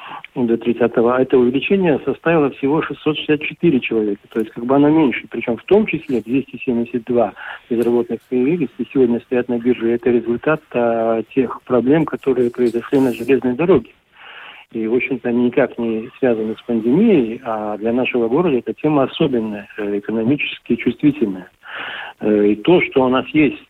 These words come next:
созданные благодаря, в общем-то, нашей работе такие инструменты поддержки, э,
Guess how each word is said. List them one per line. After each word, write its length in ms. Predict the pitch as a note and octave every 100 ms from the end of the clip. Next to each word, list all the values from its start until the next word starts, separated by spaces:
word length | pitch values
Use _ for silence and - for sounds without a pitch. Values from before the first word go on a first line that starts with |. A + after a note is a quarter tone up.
| -
созданные 520 | C#3+ A#2 A2+ A2 G#2+
благодаря, 600 | G2+ A2 G#2+ A2+ A#2 B2+
в 60 | A2
общем-то, 360 | G#2+ - A2+ C3
нашей 360 | C#3+ B2 B2
работе 320 | A#2 A2 G#2 -
такие 340 | A#2+ - B2
инструменты 580 | A2+ - A#2+ A#2+ A2+ A#2 _
поддержки, 540 | A2+ - C3 - - - _ _
э, 380 | A#2 A#2 A#2+